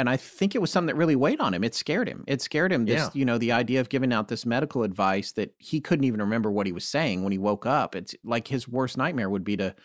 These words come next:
Speaker 1: go to sleep, wake up, he doesn't even know what happened, and then the next day somebody dies from something he said while he was in a trance, or,
Speaker 2: <laughs>
Speaker 1: or,
Speaker 2: You're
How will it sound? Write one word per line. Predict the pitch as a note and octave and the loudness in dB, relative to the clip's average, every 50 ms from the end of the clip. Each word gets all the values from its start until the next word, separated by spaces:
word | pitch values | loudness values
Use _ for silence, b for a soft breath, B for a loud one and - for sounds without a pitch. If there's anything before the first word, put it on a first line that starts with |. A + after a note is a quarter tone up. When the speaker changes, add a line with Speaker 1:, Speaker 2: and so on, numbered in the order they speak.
| b b b b b _ | b b b b b _
Speaker 1:
go | - A#2 C3 D3 | 0 2 4 4
to | C#3+ | 2
sleep, | - - B2 A2 G#2 G#2 G2+ - | 2 0 0 0 0 0 -2 -4
wake | F2 G#2 G#2+ A#2+ C3+ D3 - | -6 -2 0 2 2 2 2
up, | B2+ A2 G#2+ G#2 | 2 2 2 0
he | A2+ G#2 | 0 0
doesn't | C3 C3 C3 C3+ C3+ | 0 0 2 2 2
even | B2 A#2 A2+ | 2 2 2
know | A2+ A2 | 2 2
what | G2 F#2+ - | 2 0 -2
happened, | - - C3 C3 C3 - A2+ G#2 G#2 | 0 0 2 2 2 0 0 0 0
and | G#2 G#2+ | 0 0
then | G#2 G#2 | 0 0
the | G#2+ | 0
next | A2 A#2 A2+ - | 0 -2 -2 -2
day | - A#2 G#2 | -4 -4 -4
somebody | - - A2+ G#2 G#2+ G2+ | -2 -2 -2 0 0 -2
dies | F#2+ G2+ G2+ A2+ A2+ A2+ | 0 0 0 0 0 0
from | - A2 | -2 -6
something | G2+ - A#2+ D#2 G2 | -4 -4 -2 -2 -2
he | G2+ | -2
said | - - G#2 G2+ | -2 -2 -2 -2
while | G2+ G2 F#2 | -2 -2 -2
he | A2 A2 | -2 -4
was | G2 F2+ F2+ | -4 -4 -4
in | G2+ F2+ | -6 -6
a | |
trance, | - - - B2+ A#2 G2 E2+ F#2 - - | -6 -6 -4 -4 -2 -4 -4 -6 -8 -8
or, | - G#2 G2 - - | -6 -6 -6 -8 -8
Speaker 2:
<laughs> | - | -6
Speaker 1:
or, | - C#3+ | -4 -2
Speaker 2:
You're | C#3 C3 | -2 -2